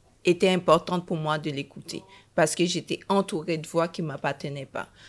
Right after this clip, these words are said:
Donc, le fait que j'étais capable de retrouver ma voix, ça m'a permis, quand la saison s'est terminée,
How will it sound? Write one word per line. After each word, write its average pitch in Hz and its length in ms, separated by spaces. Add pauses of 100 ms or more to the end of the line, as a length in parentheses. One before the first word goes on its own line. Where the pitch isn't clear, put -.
(240)
Donc, 170 200
le 180 120
fait 196 180
que 190 120
j'étais 170 240
capable 165 340
de 160 140 (100)
retrouver 190 500
ma 151 200
voix, 151 380 (400)
ça 170 200
m'a 165 140
permis, 175 680 (520)
quand 180 160
la 170 160
saison 160 440
s'est 160 200
terminée, 156 680